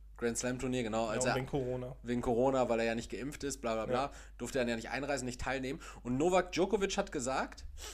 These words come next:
Speaker 1: er ist kein Impfgegner. Also original, äh, Wortlaut war ja, „Ich bin nicht gegen Impfungen, aber ich bin bereit, auf Titel zu verzichten, falls von mir eine Impfung verlangt wird.“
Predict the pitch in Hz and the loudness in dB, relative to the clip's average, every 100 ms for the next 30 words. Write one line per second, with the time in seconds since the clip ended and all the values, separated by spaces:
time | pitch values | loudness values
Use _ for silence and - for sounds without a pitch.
0 | - - - 139 147 180 - - 170 156 | -14 -14 -8 -4 4 4 4 2 2 2
1 | - 208 - 131 123 127 135 190 294 - | -2 -6 -4 -2 -2 -2 -4 -6 -6 -12
2 | - - - - 107 104 101 107 110 113 | -18 -18 -18 -10 -8 -6 -6 -6 -2 0
3 | 131 143 - - - - - - - - | 0 -2 -10 -18 -18 -18 -18 -18 -18 -16
4 | - 123 104 120 127 127 120 117 117 117 | -8 -6 0 0 0 0 2 2 0 -2
5 | 139 139 - 139 123 127 165 180 208 208 | -4 -4 -4 -4 -4 -4 -4 -2 0 0
6 | 240 294 - - - - - - - - | -2 -8 -14 -18 -18 -18 -18 -18 -12 2
7 | 135 175 190 185 143 - 147 135 127 170 | 4 8 8 8 -2 -6 0 4 6 6
8 | - - - 185 196 196 - 190 185 - | 4 -2 -4 -2 -2 0 -2 0 -2 -2
9 | 180 - 185 190 226 - 151 156 - 147 | -4 -6 -6 -6 -8 0 2 2 0 0
10 | 143 135 135 139 143 - 123 113 110 80 | 0 0 -2 -6 -6 -2 0 0 -2 -10
11 | 80 80 | -14 -16